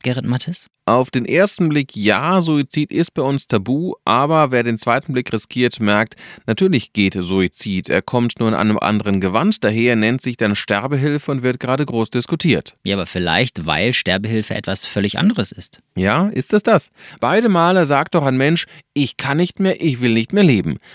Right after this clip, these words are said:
Speaker 2: und sucht einen Weg, seinen Willen umzusetzen. Warum lehnen wir dann aber den Suizid ab, während wir mit dem Thema Sterbehilfe sogar endlos Talkshows füllen?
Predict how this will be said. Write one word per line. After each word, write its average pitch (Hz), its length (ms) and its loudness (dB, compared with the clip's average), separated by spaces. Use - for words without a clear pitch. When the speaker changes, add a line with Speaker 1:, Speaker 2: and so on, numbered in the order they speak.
Speaker 2:
und 113 140 -4
sucht 214 280 -2
einen 107 280 2
Weg, 135 220 0
seinen 160 280 0
Willen 127 240 2
umzusetzen. 87 840 -2
Warum 165 680 0
lehnen 139 380 0
wir 151 120 0
dann 147 160 0
aber 120 220 0
den 110 160 -2
Suizid 104 600 -6
ab, 185 300 -2
während 135 320 -2
wir 123 100 -4
mit 120 120 -4
dem 110 140 -4
Thema 98 260 -2
Sterbehilfe 147 800 0
sogar 123 320 -2
endlos 104 460 0
Talkshows - 480 -2
füllen? 80 400 -4